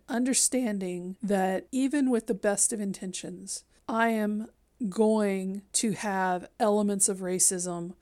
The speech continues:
elements of internalized misogyny, elements of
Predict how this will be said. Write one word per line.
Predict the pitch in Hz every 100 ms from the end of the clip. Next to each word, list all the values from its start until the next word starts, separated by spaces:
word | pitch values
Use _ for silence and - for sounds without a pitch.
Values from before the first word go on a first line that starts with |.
| _ - _ _ -
elements | 220 214 202 202
of | 208 185
internalized | 254 175 311 285 269 240 233 -
misogyny, | 226 - 220 202 180 208 196 202 196 - - _
elements | 226 220 208 202 190 -
of | - 190 180 175 170